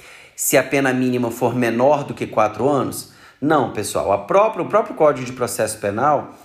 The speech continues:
estabeleceu algumas situações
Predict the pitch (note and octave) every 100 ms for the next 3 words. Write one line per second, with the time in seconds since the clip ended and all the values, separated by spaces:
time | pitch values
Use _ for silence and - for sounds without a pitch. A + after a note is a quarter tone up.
0 | _ C3 C3+ E3 D3 D#3 C#3+ - E3 F3+
1 | D3 D#3 G3 G3 - - A#2+ G#2 - C#3+
2 | D#3 C3+